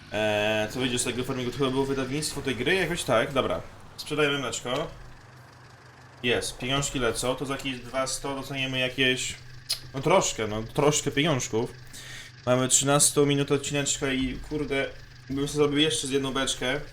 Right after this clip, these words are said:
E, i mi się wydaje, że tak zrobimy sobie. E, że zrobimy sobie jeszcze z jedną beczkę mleka, bo tutaj teraz mam mleka siedemnaście tysięcy litrów, siedemnaście tysięcy za beczkę, więc jeszcze takiej beczek będzie, na sześćdziesiąt tysięcy za mleko dostaniemy. Tam było ile?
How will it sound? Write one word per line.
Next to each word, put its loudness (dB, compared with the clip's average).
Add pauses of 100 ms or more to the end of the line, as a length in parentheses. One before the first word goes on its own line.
(1040)
E, -2
i -2
mi -2
się -4
wydaje, 0
że -4
tak -2
zrobimy 0
sobie. 2 (1400)
E, -4
że -6
zrobimy -8
sobie -4
jeszcze -2
z -6
jedną -4
beczkę -4
mleka, -4
bo -8
tutaj -10
teraz -4
mam -10
mleka -6
siedemnaście -4
tysięcy -2
litrów, -2
siedemnaście 0
tysięcy -2
za 0
beczkę, 0
więc -2
jeszcze -4
takiej -6
beczek 0
będzie, 0 (720)
na 4
sześćdziesiąt 2
tysięcy 0
za -2
mleko -2
dostaniemy. 0
Tam -4
było 4
ile? 2